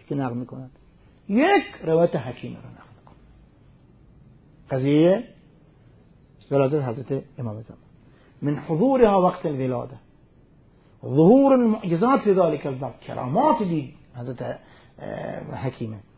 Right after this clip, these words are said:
ظهور الطیر، پرنده‌ای آمد، پرندگانی آمدن، دفع ابی محمد الصاحب الی الطیر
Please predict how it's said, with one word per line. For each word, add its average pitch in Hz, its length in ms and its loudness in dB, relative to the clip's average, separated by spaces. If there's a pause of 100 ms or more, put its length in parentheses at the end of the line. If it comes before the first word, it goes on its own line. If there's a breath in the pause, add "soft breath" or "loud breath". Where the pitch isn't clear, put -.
(480 soft breath)
ظهور 214 380 6
الطیر، 262 480 0
پرنده‌ای 147 600 -2
آمد، - 340 -4 (560)
پرندگانی 135 540 -2
آمدن، 113 340 -10 (1200 soft breath)
دفع 247 240 6
ابی 240 360 4
محمد 254 600 0
الصاحب 233 540 2
الی 196 140 0
الطیر 190 500 -4